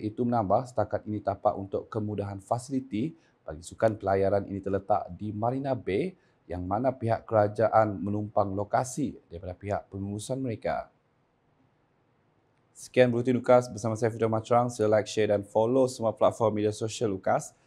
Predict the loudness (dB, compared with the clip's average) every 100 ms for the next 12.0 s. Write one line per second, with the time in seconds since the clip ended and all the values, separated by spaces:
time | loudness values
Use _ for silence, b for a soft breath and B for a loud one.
0 | _ -10 -2 -2 0 -2 -2 -2 2 0
1 | 2 2 2 -4 -4 2 2 0 -8 -4
2 | 0 2 2 2 -2 -4 -4 -4 -2 -2
3 | -4 -6 -10 -4 -4 -2 2 2 2 -4
4 | b b -14 -12 -2 4 4 2 -10 -6
5 | -4 -4 -4 -6 -6 -8 -4 -6 -4 -4
6 | 0 0 0 -4 -4 -4 -2 -4 -4 -6
7 | -8 -8 -10 -8 -6 -2 0 -2 -6 b
8 | b _ 0 2 6 6 6 4 2 2
9 | 2 2 0 0 -6 -6 -6 -6 -10 -4
10 | -4 -2 -4 -2 -4 -8 -2 -2 -2 0
11 | 2 2 0 -4 -4 0 0 6 6 6